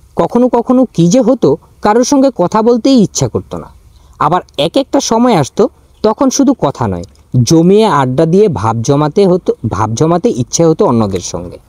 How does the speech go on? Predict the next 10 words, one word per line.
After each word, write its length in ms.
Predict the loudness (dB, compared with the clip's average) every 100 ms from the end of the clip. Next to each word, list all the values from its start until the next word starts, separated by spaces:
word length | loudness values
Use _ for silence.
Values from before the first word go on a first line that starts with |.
| _ _ _ _ -4
কেন 260 | -2 0
এমন 240 | 2 2 4
হয়েছে, 360 | 2 2 -2 -6 -2
এই 120 | -2
প্রশ্নের 400 | 2 0 2 0
উত্তর 280 | 0 0 -4 -2
আজও 320 | -4 -2 0 0
আমার 220 | 0 -2 -6 -14 -8
কাছে 260 | -6 -4 -4
অজানা। 400 | -4 -4 -8